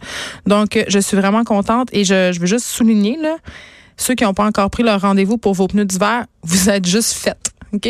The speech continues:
vous êtes juste faites. Les garages sont bookés jusqu'à la fin des temps. Vous devriez être bon pour les faire poser d'ici, euh, deux mille vingt et un. OK, ça, c'est réglé. Mais moi, je,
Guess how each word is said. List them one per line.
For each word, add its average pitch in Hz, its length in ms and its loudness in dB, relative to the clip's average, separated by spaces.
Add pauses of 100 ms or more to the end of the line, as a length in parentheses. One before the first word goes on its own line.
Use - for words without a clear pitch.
vous 196 100 0
êtes 190 120 2
juste 208 300 0
faites. 277 300 -2
Les 202 140 0
garages 214 320 0
sont 208 180 0
bookés 196 220 -2
jusqu'à 220 240 0
la 190 140 0
fin 226 180 -2
des 220 160 2
temps. 233 220 -2
Vous 220 40 2
devriez 190 280 2
être 190 80 -2
bon 220 120 2
pour 220 140 -2
les 196 100 2
faire 190 200 -2
poser 202 360 0
d'ici, 208 400 0
euh, 190 240 2 (300)
deux 208 80 0
mille 208 200 2
vingt 190 220 -2
et - 100 -4
un. - 340 -6
OK, 359 240 0
ça, 302 160 -2
c'est 233 120 -2
réglé. 220 280 -2
Mais 202 160 4
moi, 208 180 4
je, 185 320 0